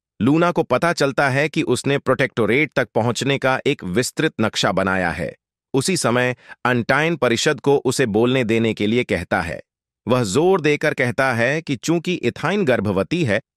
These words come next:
और अगले बच्चे की बलि दी जाएगी, इसलिए वह जंगल में जाएगा और चुड़ैल को मार डालेगा। लूना तेज सिरदर्द के साथ उठती है और एक बड़े पत्थर के पास जाती है। यह उसे एक कार्यशाला में ले जाता है, जहां कागज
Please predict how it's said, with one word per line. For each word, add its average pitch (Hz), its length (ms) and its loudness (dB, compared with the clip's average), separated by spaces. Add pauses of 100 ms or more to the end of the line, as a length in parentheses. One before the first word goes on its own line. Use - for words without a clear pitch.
(140)
और 127 120 2
अगले 160 280 2
बच्चे 147 340 -2
की 135 140 -2
बलि 143 300 2
दी 117 180 0
जाएगी, 104 540 -2 (260)
इसलिए 131 380 0
वह 113 160 0
जंगल 165 480 2
में 135 140 0
जाएगा 98 440 0 (220)
और 123 140 2
चुड़ैल 123 480 2
को 147 180 0
मार 117 400 0
डालेगा। 82 560 -2 (420)
लूना 170 500 2 (120)
तेज 160 300 0
सिरदर्द 120 580 0
के 113 160 -2
साथ 104 300 -2 (140)
उठती 120 360 -2
है 123 160 -2 (260)
और 117 120 2
एक 107 160 -2
बड़े 143 180 2
पत्थर 127 400 -2
के 107 120 -2
पास 92 320 -2
जाती 85 340 -2
है। 73 180 -8 (540)
यह 135 140 2
उसे 151 300 0
एक 131 280 -2
कार्यशाला 120 640 0
में 123 120 0
ले 90 180 0
जाता 95 380 0
है, 107 220 -2 (220)
जहां 120 280 0
कागज 120 460 0